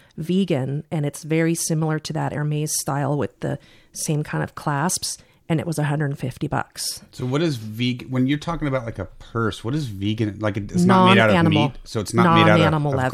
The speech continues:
Speaker 2: ground beef.
Speaker 1: Not made out of leather.
Speaker 2: Gotcha. Okay. No leather. What makes it vegetarian versus vegan? Do you know?
Speaker 1: Well,
Speaker 2: 'Cause I've heard the term,
Speaker 1: vegetarian
Speaker 2: both terms.
Speaker 1: as,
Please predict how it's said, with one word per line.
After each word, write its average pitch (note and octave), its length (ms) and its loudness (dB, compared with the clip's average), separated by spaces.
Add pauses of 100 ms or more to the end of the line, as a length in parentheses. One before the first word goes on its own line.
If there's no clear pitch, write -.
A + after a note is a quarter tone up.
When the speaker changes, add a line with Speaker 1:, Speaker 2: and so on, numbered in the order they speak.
Speaker 2:
ground G2 220 2
beef. - 360 -4 (240)
Speaker 1:
Not E3 140 -2
made E3+ 140 2
out D#3+ 120 2
of C#3+ 60 -2
leather. C3+ 360 -4 (260)
Speaker 2:
Gotcha. F2+ 520 -6 (180)
Okay. F#2 340 -6 (520)
No B2 240 2
leather. G2+ 520 0 (440)
What A#2+ 180 0
makes B2+ 260 -2
it G2 80 -8
vegetarian G#2 680 0
versus F2+ 380 -8
vegan? E2 540 -8 (1040)
Do G#2 80 -8
you F2+ 60 -4
know? F2 340 -6 (280)
Speaker 1:
Well, F3 200 0
Speaker 2:
'Cause A#2+ 100 0
I've F#2+ 160 4
heard D3 180 6
the B2+ 60 2
term, G#3+ 200 4
Speaker 1:
vegetarian G3 440 6
Speaker 2:
both G#2+ 200 0
terms. G2+ 520 -6
Speaker 1:
as, F#3+ 240 2